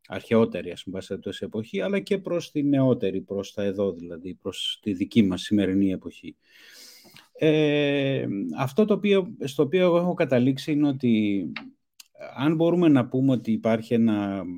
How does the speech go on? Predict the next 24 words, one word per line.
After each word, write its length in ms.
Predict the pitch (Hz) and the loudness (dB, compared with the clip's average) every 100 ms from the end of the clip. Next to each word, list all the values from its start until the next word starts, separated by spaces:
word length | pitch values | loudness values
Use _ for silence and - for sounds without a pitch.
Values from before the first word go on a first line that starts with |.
| 73 | -4
ιδιαίτερο 680 | 117 - 117 143 143 113 101 | -2 2 4 6 4 2 0
χαρακτηριστικό 840 | 107 98 95 98 92 - - 117 | -4 -6 -6 -8 -10 -12 -2 -2
που 440 | 113 104 98 90 - _ _ | -2 -6 -6 -8 -12 _ _
διαφοροποιεί 960 | 107 110 107 - 107 104 98 113 131 | -4 0 0 0 0 0 2 2 4
την 200 | 127 117 | 2 0
ελληνική 840 | 107 98 98 95 - 117 107 92 - _ _ _ _ | 0 0 -2 -4 0 2 2 -2 -8 _ _ _ _
εικαστική 720 | - 117 110 101 - - 123 | -4 0 0 -2 -6 -4 -2
τέχνη 600 | 107 107 107 - 92 85 - | 0 2 2 -2 -8 -8 -10
από 680 | 113 113 113 107 101 98 - _ _ | -4 -4 -4 -4 -4 -6 -10 _ _
άλλες 440 | 180 170 113 95 | 2 4 4 0
παραδόσεις 680 | - 95 92 87 107 117 123 | -4 -4 -4 -4 -4 -4 -8
και 100 | - | -2
από 220 | 110 113 120 | -2 2 2
άλλους 440 | 117 101 - - | 2 -2 -8 -8
τρόπους, 500 | - 117 113 - - | 2 4 4 0 -18
ας 120 | 90 - | -18 -8
πούμε, 120 | 101 | -8
ζωγραφικούς, 680 | 90 87 85 - - 120 - _ _ _ - - _ _ _ - | -8 -10 -14 -14 -8 -6 -8 _ _ _ -20 -20 _ _ _ -2
είναι 200 | 165 190 | 0 2
ο 140 | 185 | 0
τρόπος 420 | 160 170 185 180 | 2 2 2 -2
που 100 | - | 0
αντιλαμβάνεται 1000 | 151 131 117 107 123 151 139 120 110 107 | 2 4 4 4 4 4 4 4 2 4
η, 640 | 101 95 95 95 92 87 | 0 -2 -4 -6 -8 -12